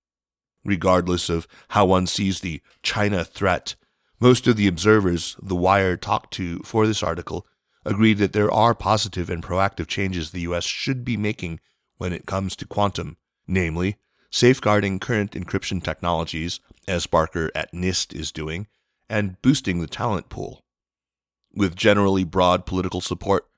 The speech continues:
both of these efforts will likely build off of the National Quantum Initiative Act, which was passed in twenty eighteen and provided a framework for government agencies to create and operate programs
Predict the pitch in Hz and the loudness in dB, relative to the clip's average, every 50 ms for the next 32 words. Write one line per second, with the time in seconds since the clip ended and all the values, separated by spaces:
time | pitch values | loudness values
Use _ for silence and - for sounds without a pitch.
0 | _ _ _ _ - 101 113 139 - - 127 123 127 120 110 - - - 92 - | _ _ _ _ 2 6 6 6 6 2 0 2 2 0 0 0 -2 -2 -2 -2
1 | - 80 - - - - 92 87 82 82 92 104 - - 110 95 85 85 98 104 | -4 -6 -6 -6 -6 -4 -2 0 2 4 2 2 2 2 -2 -2 0 2 2 2
2 | 104 98 92 90 87 90 - 95 85 82 - 85 80 - _ _ _ - 95 98 | 4 4 2 2 0 0 -2 -6 -6 -6 -6 -10 -10 -10 _ _ _ -6 -2 -2
3 | 98 95 - - 104 92 87 85 - - 98 98 - - 90 80 82 87 92 98 | 0 0 -2 -2 0 0 0 0 2 2 2 2 2 -2 -4 -2 -2 -4 -2 -4
4 | - - 98 - 85 78 - - - 76 78 - _ - - _ _ _ _ _ | -4 -6 -6 -6 -6 -6 -6 -6 -6 -6 -6 -8 _ -18 -20 _ _ _ _ _
5 | _ - 98 90 - 101 90 - - - 110 101 95 - - - 87 82 - - | _ -4 -4 -2 0 0 0 0 -2 -4 -2 -2 -2 -2 -4 -10 -10 -10 -6 -6
6 | 87 90 87 85 80 - - - 110 95 82 82 90 _ _ _ _ _ _ _ | -4 -4 -4 -4 -6 -6 -8 -6 -6 -4 -4 -6 -6 _ _ _ _ _ _ _
7 | - - 120 120 123 - 151 160 175 190 196 190 147 120 - - - 131 131 123 | -4 -2 -2 -2 0 0 2 4 4 4 4 2 0 -2 -4 -2 0 2 2 2
8 | 110 90 82 85 - - - 87 82 98 95 107 101 101 - - 92 98 95 98 | 2 0 -2 -2 -6 -6 -6 -2 0 0 0 0 0 -2 -2 -2 -4 -4 -4 -6
9 | 90 87 - 98 90 - - - - - - - 101 101 110 117 - - - 85 | -8 -6 -6 -6 -6 -6 -8 -10 -10 -10 -8 -4 -2 -2 -2 -2 -4 -6 -10 -10
10 | - - - 95 - - 101 92 87 - - - 107 101 101 87 87 76 67 78 | -8 -4 -4 -4 -4 -2 -4 -4 -4 -6 -8 -6 -4 -4 -4 -4 -4 -6 -6 -8
11 | 85 - | -12 -12